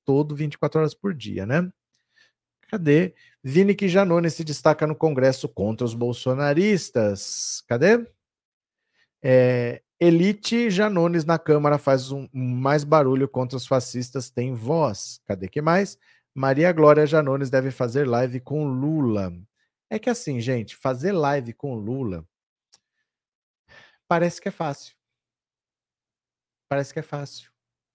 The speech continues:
Ah, o Lula tem que fazer live. Não é uma questão se o Lula deve ou não deve, a questão é, ele sabe fazer? Ele conhece a linguagem da internet? Ele sabe como é que funciona? Porque não é a mesma coisa, por exemplo, falar num palanque,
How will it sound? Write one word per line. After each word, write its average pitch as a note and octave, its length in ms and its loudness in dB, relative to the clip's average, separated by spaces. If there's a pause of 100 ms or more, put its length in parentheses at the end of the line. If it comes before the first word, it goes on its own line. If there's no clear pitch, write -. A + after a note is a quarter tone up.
Ah, G#3 240 2
o D#3 40 4
Lula F3+ 220 0
tem F3 160 -6
que - 60 -16
fazer D#3+ 260 -2
live. A2+ 420 -6 (240)
Não G3 100 -6
é - 20 -2
uma B3 120 -6
questão G#3 280 -4
se D#3 120 -10
o E3+ 40 -4
Lula D3+ 240 2
deve B2 360 4
ou B2 60 -4
não A#2+ 100 -4
deve, A2+ 220 -2
a A#2+ 60 -6
questão F#3+ 260 -4
é, D3+ 100 0
ele D#3 160 -6
sabe C#3+ 320 -6
fazer? A#2+ 400 -4 (1300)
Ele C3+ 140 -2
conhece D3 480 0
a A2+ 40 -2
linguagem G#2+ 460 -4
da F#2+ 80 -6
internet? A#2+ 440 -4
Ele B2 60 -6
sabe B2 300 -2
como G#2+ 200 -8
é G2+ 60 -8
que - 80 -20
funciona? G2 720 -8 (520)
Porque F#3 200 2
não A3 200 4
é A3+ 100 4
a B3+ 60 0
mesma C3+ 320 -2
coisa, G#2+ 360 0
por A#2 160 0
exemplo, A2+ 240 -2
falar C#3+ 640 2
num C#3 480 -4 (160)
palanque, A#2 880 0